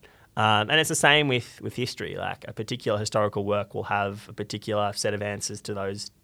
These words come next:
like, dimensional questions in terms of when it happened, where it happened, who it happened, why it happened,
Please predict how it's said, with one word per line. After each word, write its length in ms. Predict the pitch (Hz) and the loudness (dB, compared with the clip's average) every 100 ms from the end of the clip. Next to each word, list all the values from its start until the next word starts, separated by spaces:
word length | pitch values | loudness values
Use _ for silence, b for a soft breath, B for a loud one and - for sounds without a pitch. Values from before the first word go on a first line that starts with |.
| - | -10
like, 160 | 104 | -8
dimensional 420 | 110 104 107 107 107 | -6 -4 -4 -4 2
questions 460 | 123 - 120 110 | 2 2 -2 0
in 80 | 107 | -2
terms 260 | 107 101 98 | -4 -4 -4
of 80 | |
when 160 | 101 113 | -4 -4
it 80 | 110 | -4
happened, 320 | 113 113 107 | -4 -2 -2
where 160 | 107 107 | -2 0
it 60 | |
happened, 280 | 110 117 110 | -2 -2 0
who 120 | 113 | 0
it 80 | 113 | 0
happened, 320 | 107 113 107 | -2 -4 -4
why 240 | 98 107 104 | -2 0 0
it 80 | |
happened, 440 | 110 98 98 101 | -2 -6 -8 -10